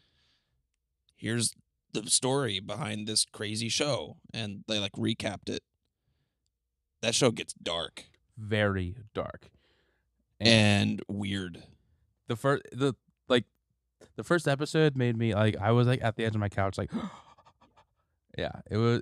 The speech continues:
Speaker 2: it was, it was wild.
Speaker 1: There's something about, like,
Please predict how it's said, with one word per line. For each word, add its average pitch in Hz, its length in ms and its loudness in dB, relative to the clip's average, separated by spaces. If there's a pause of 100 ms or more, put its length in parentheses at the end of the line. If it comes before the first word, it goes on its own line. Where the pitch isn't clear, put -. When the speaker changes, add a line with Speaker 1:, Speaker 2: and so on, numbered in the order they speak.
Speaker 2:
it 120 80 -2
was, 113 240 0 (160)
it 113 80 -6
was 107 120 -6
wild. 73 320 -14 (240)
Speaker 1:
There's 120 180 2
something 143 320 4
about, 127 260 6
like, 113 340 0